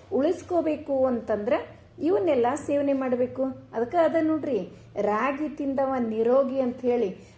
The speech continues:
ರಾಗಿ ಹಿಟ್ಟು ಗಂಜಿ ಮಾಡ್ರಿ, ಮತ್ತ ರಾಗಿ ದೋಸೆ ಮಾಡ್ರಿ, ರಾಗಿ ಮುದ್ದೆ ಮಾಡ್ರಿ.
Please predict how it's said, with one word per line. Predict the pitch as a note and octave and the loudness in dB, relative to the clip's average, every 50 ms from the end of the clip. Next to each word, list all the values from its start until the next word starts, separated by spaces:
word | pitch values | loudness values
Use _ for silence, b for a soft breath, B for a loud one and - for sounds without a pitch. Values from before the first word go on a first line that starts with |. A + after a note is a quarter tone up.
| B G#3 | B -2
ರಾಗಿ | A3 A3+ A#3+ C4 C#4 C#4+ B3+ D4 D#4 D4+ D4 D4 C#4 | 0 2 2 2 2 0 -2 -4 -4 -4 -2 -2 -2
ಹಿಟ್ಟು | A#3+ B3+ C#4+ C#4 C#4+ - - - C#4 C4+ C4 C4 C4 B3 B3 - | -2 -2 -2 -4 -8 -12 -8 -6 -4 -2 0 0 -2 -2 -4 -4
ಗಂಜಿ | G#3+ A3+ C4 D4 D#4 D#4+ E4 E4 | -2 0 2 2 2 2 0 0
ಮಾಡ್ರಿ, | C#4 B3+ A#3 A3+ G3+ - A3 A3+ A#3 A#3 - - - - - - - A3+ | -2 -2 -4 -4 -4 -4 -2 -2 -2 -4 -6 -12 -20 -20 -20 -14 -10 -8
ಮತ್ತ | G#3+ A3 G#3+ G#3+ A#3 | -8 -8 -6 -4 -2
ರಾಗಿ | G#3+ G#3+ G#3+ A3 B3+ D4 C#4 D#4 E4 E4 B3+ | -2 -2 0 -2 -2 -2 -2 -2 -2 0 0
ದೋಸೆ | C#4+ C#4+ C#4+ C#4 - D4+ C4+ | 2 2 2 2 0 -2 -2
ಮಾಡ್ರಿ, | C4 B3+ B3 A#3+ - A#3 A3+ A3+ A3 | 0 -2 -2 -2 -2 0 0 0 0
ರಾಗಿ | A3 A3 G#3 G#3+ B3 A#3+ B3 C#4+ | 0 -2 -2 -2 -2 -2 -2 0
ಮುದ್ದೆ | C4+ B3 B3 D4+ D4+ - D#4+ D#4 | 2 4 4 2 2 0 -2 -2
ಮಾಡ್ರಿ. | C#4+ C#4+ C#4 C4+ B3 B3+ C4 C4 C4 - - - | 0 0 -2 -2 -2 -2 -2 -2 -4 -8 -12 -20